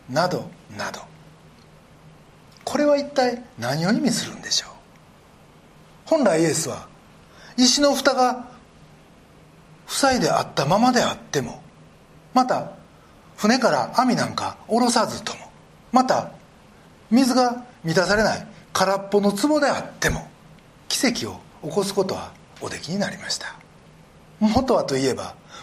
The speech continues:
無から有を生み出されたお方やからです。でも、たとえ小さな働きであっても、人の力を用いて見業をなすことを主は好まれる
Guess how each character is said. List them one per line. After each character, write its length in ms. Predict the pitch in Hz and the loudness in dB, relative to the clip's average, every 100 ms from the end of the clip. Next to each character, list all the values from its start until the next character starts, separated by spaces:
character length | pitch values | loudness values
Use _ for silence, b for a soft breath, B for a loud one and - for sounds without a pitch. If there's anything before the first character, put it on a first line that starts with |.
| 175 | 0
無 160 | 247 | 2
か 120 | 254 | 2
ら 140 | 208 123 | 0 0
有 140 | 143 | 0
を 260 | 127 98 98 - B B B | 0 -4 -12 -20 B B B
生 80 | 170 | 2
み 100 | 214 | 4
出 80 | 208 | 4
さ 140 | 202 | 2
れ 100 | 180 | -2
た 220 | - - - - - - | -4 -12 -14 -20 -20 -14
お 60 | |
方 220 | - - - | -10 -8 -6
や 120 | - | -8
か 120 | - | -10
ら 80 | - | -12
で 100 | - | -12
す。 220 | - - - - - - - - - | -14 -16 -20 -20 -20 -20 -20 -20 0
で 140 | 247 | 2
も、 300 | 277 - - - B B B B - | 2 -2 -6 -14 B B B B -6
た 140 | - | -4
と 180 | 233 254 | 0 2
え 140 | 151 247 | 2 2
小 320 | - 254 226 | 0 2 0
さ 180 | - 127 | -2 -2
な 100 | 104 | -2
働 440 | 156 165 180 175 | 0 0 2 2
き 100 | 180 | 2
で 80 | 139 | 0
あ 80 | 104 | -2
っ 40 | |
て 240 | - - | -6 -12
も、 180 | 104 - - B B B B | -12 -14 -20 B B B B
人 320 | - - 339 | 0 2 4
の 200 | 330 320 | 4 4
力 580 | 320 - - 294 233 151 | 2 -2 0 2 2 0
を 180 | 113 B B B | -2 B B B
用 180 | 139 160 | -2 0
い 320 | 160 240 196 | 2 2 2
て 180 | - - | -2 -6
見 120 | 120 | 0
業 400 | 202 233 233 226 | 2 4 4 4
を 80 | 220 | 4
な 160 | 170 - | 2 0
す 140 | - | -4
こ 100 | 143 | -6
と 140 | - 113 | -6 -8
を 160 | - B B B - | -10 B B B 0
主 220 | - 262 | 2 4
は 260 | 185 - B B B B | 2 -2 B B B B
好 160 | - 208 | -2 2
ま 220 | 254 233 | 4 4
れ 100 | 220 | 2
る 160 | 214 | 2